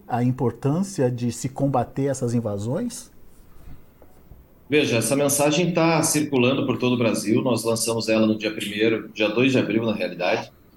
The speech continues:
Speaker 2: Ela começou a circular, circular muito fortemente, ah, nas redes sociais, é, fazer com que as pessoas tenham efetivamente essa noção clara do impacto que tem a invasão de terras no país, né? O impacto que tem a,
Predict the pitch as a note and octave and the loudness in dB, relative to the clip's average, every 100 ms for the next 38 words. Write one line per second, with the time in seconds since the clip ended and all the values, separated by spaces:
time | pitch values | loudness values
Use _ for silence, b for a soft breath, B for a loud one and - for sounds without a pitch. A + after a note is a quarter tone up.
0 | - G#2+ A2 G#2+ A#2 A2 B2 A#2+ A#2+ A#2 | -6 0 0 2 0 2 0 0 0 -2
1 | G#2+ F#2+ A#2 C3+ - A2+ - A2+ A#2+ A#2+ | 0 0 2 0 0 -4 0 0 4 4
2 | C#3+ - - B2+ - G2 G#2+ A2 - - | 4 2 2 -2 -2 -4 0 0 -4 -14
3 | _ _ _ - G2+ G2+ G2+ B2 - B2 | _ _ _ -4 0 2 2 0 0 0
4 | A#2 - G#2+ - G#2 A#2 C#3+ - - _ | 0 0 -4 -2 0 0 0 -6 -12 _
5 | _ _ _ - G2+ G2+ G2+ G2 A#2 G#2+ | _ _ _ -4 0 2 2 2 0 0
6 | A#2 A#2+ A2+ A2+ G#2+ G2 F#2+ F2 D#2+ - | 0 -2 -2 2 2 4 2 0 -4 -8
7 | - _ - G#2+ A2 A#2 - C3 B2 C3+ | -16 _ -8 -4 -2 -2 0 0 0 2
8 | C#3+ D#3 B2 B2 A#2+ A2+ A2 B2 A#2+ B2 | 4 4 2 0 0 0 2 2 0 0
9 | - C3 B2+ B2+ C3 C#3 A#2+ C3+ A#2 - | 0 0 0 -2 -2 -2 0 0 -2 -6
10 | - - _ _ _ - - B2+ C3+ B2 | -16 -20 _ _ _ -8 2 2 2 0
11 | C3 D#3+ D#3+ F3 - E3 D#3 A2+ A2+ B2 | 0 0 -2 -6 -6 -4 -2 0 0 0
12 | B2 - _ - A#2 A#2 A#2 B2 A#2+ A#2 | -4 -14 _ -2 0 2 2 2 2 2
13 | A2 A2 A2 A#2 G#2+ - - - A2 A2 | 2 2 2 2 0 -2 -6 -6 -4 0
14 | A2 E2+ - - - G2 G#2+ A2+ G#2 G#2+ | -2 -2 -4 -8 -12 -4 0 0 0 -2
15 | A2 A#2+ - C3+ A#2 A2 A2+ A#2+ | -2 -2 -2 -2 0 0 2 2